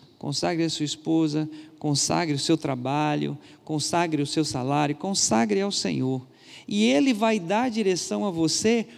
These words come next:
como você vai honrá-lo, de que forma você vai honrá-lo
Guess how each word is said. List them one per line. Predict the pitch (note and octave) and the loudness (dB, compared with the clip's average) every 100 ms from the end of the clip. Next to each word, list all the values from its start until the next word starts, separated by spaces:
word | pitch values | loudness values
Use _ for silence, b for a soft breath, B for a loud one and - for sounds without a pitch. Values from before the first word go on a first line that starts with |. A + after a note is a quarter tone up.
| B - | B -20
como | - D4 D#4 E4 D#4 C#4+ | 2 6 8 8 6 4
você | A#3+ A#3+ A3 A3 | 2 0 0 -2
vai | F3 F3+ G3 G#3 | -2 -2 -2 0
honrá-lo, | A3 F3+ F3 F#3+ E3 | 0 0 0 -2 -2
de | D3 F#3 | -4 -6
que | - | -6
forma | D4+ - - F#3+ A#3 F#3 | -6 -6 -2 0 0 -2
você | C#3 C#3 - | -4 -6 -8
vai | - C#3 | -8 -6
honrá-lo | B2+ A#2+ A#2 - | -6 -8 -10 -12